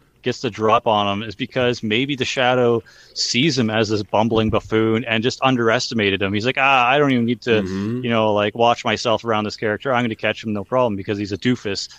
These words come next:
Speaker 1: But then, like, he lets his guard down
Speaker 2: Yeah.
Speaker 1: and just assumes he's not gonna see him walking through the water, and yeah, so maybe he just underestimated him.
Speaker 2: Yeah.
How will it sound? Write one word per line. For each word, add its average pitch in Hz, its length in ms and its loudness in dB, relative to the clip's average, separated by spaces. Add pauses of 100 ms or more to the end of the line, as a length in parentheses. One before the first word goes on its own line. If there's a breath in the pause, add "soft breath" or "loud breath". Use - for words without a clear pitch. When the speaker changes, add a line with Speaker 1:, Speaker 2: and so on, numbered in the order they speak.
Speaker 1:
But 127 160 0
then, 135 300 2
like, 113 440 0 (120)
he 123 160 -6
lets 120 160 0
his 104 120 -4
guard 135 320 2
down 113 420 -2 (120)
Speaker 2:
Yeah. 233 240 2
Speaker 1:
and 104 340 0 (320)
just - 240 -6
assumes 127 300 2
he's 113 120 -6
not 123 180 2
gonna 113 140 -4
see 127 240 -4
him 120 160 0
walking 110 340 0
through 117 180 -4
the 110 60 0
water, 113 440 0
and 98 300 -6
yeah, 117 260 -6
so 95 380 -4 (380 loud breath)
maybe 98 200 -2
he 104 40 -2
just - 220 -6
underestimated 113 760 0
him. 95 220 -4 (960)
Speaker 2:
Yeah. 190 260 2